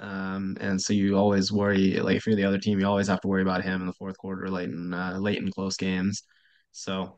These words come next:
um, I, I think this team is probably one to watch. Uh, they do play,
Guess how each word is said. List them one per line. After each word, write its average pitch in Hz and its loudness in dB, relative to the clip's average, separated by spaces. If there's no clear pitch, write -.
um, 98 -4
I, 113 0
I - 2
think 160 0
this 131 -12
team 139 -4
is 120 0
probably 143 2
one 143 2
to 135 2
watch. 143 4
Uh, 110 0
they 110 4
do 127 2
play, - -8